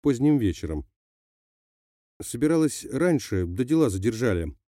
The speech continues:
Когда она вошла в дом, Нари встретила Галку взволнованной тарабарщиной, тайцам с трудом давались языки, особенно произношение.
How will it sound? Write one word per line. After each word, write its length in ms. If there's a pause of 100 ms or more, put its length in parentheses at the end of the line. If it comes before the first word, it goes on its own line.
(300)
Когда 320
она 120
вошла 320
в 60
дом, 380
Нари 340
встретила 440
Галку 380
взволнованной 640
тарабарщиной, 800
тайцам 540
с 60
трудом 440
давались 400
языки, 540 (500)
особенно 500
произношение. 880